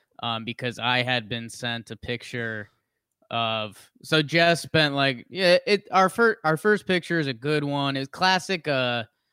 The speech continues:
I don't wanna say girl trap, 'cause that, that's putting it in the wrong light, but she admits it. Like, I, I think it was one of our, like, maybe third or fourth dates, and she took me to, like, a friend's,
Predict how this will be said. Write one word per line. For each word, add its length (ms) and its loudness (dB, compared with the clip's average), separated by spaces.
I 80 -2
don't 80 2
wanna 120 2
say 160 0
girl 400 -2
trap, 520 -2
'cause 160 -8
that, 360 0
that's 200 -4
putting 300 -6
it 60 -6
in 120 -6
the 80 -8
wrong 240 -4
light, 240 0
but 100 -2
she 160 0
admits 460 -2
it. 260 -6
Like, 220 0
I, 240 2
I 60 0
think 160 0
it 60 2
was 220 -2
one 160 -4
of 120 -4
our, 260 0
like, 280 -4
maybe 260 -4
third 380 -2
or 80 -2
fourth 420 -6
dates, 360 -4
and 120 -14
she 140 -10
took 260 -8
me 140 -8
to, 140 -12
like, 180 -6
a 80 -10
friend's, 840 -8